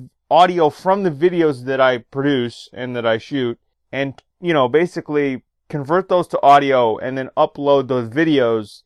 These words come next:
as podcasts. I'm gonna upload them as part of the Beats and Speaks podcast, as part of Yo Nostalgia, and if anything else comes up,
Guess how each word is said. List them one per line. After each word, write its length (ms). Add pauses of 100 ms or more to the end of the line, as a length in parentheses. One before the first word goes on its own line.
(160)
as 240
podcasts. 720
I'm 100
gonna 160
upload 380
them 140
as 140
part 200
of 80
the 80
Beats 300
and 80
Speaks 260
podcast, 640 (220)
as 100
part 240
of 60
Yo 180
Nostalgia, 880 (320)
and 500 (240)
if 160
anything 280
else 180
comes 240
up, 200